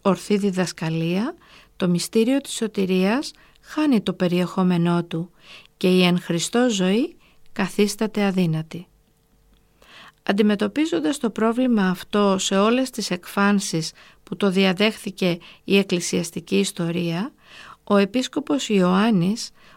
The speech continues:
ο Άγιος του αιώνα μας, επιχείρησε τη σύντομη αυτή μελέτη. Φρόντισε με τρόπο εύληπτο και κατανοητό, με εκτενείς ιστορικές αναφορές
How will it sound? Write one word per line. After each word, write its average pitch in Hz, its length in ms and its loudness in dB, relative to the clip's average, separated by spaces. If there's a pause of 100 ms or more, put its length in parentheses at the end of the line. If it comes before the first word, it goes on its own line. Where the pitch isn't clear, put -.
(140)
ο 196 160 2
Άγιος 220 440 2
του - 140 -6
αιώνα 180 420 2
μας, 180 360 -2 (440)
επιχείρησε 262 800 0
τη 214 120 -4
σύντομη 240 640 0
αυτή 247 240 -4
μελέτη. 240 540 0 (1040)
Φρόντισε 233 640 2
με 180 160 0
τρόπο 214 580 0
εύληπτο 190 840 0 (100)
και 180 120 -8
κατανοητό, 175 960 -2 (500)
με 185 180 4
εκτενείς 202 640 0
ιστορικές 180 680 -2
αναφορές 175 760 0